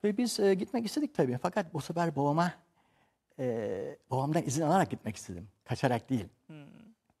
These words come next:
Speaker 1: Aradan birkaç gün geçti falan. Bir gün, e, Halit telefon açtı.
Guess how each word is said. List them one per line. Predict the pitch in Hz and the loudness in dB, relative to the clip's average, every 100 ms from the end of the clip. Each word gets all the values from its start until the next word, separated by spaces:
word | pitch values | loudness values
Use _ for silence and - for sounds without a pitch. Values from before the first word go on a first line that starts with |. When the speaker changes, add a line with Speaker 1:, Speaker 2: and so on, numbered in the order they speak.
| _ _ _ - | _ _ _ -2
Speaker 1:
Aradan | 160 202 247 | 2 4 4
birkaç | 208 - 180 - | 2 0 -2 -2
gün | - 139 | 2 2
geçti | 110 - - | 2 -2 -6
falan. | - - | -8 -4
Bir | 240 202 | -2 -2
gün, | 262 277 | -2 -4
e, | 220 196 - 147 - | -4 -4 -4 -6 -8
Halit | - 175 202 | -2 -2 -2
telefon | - 214 240 | -2 0 2
açtı. | 269 135 - 247 | 0 0 -2 -8